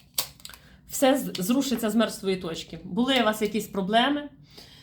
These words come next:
е, якісь, е, м, е, які ви не могли подолати, труднощі, які не подолані, труднощі непідйомні, і нарешті вони з місця зірвуться.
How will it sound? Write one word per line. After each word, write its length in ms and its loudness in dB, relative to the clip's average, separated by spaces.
е, 260 0
якісь, 640 2
е, 180 4
м, 840 0
е, 420 -4
які 200 0
ви 100 6
не 100 6
могли 280 2
подолати, 600 2
труднощі, 480 -2
які 220 0
не 120 2
подолані, 540 2
труднощі 440 -4
непідйомні, 840 0
і 100 -2
нарешті 680 0
вони 540 -2
з 140 -6
місця 600 0
зірвуться. 760 -4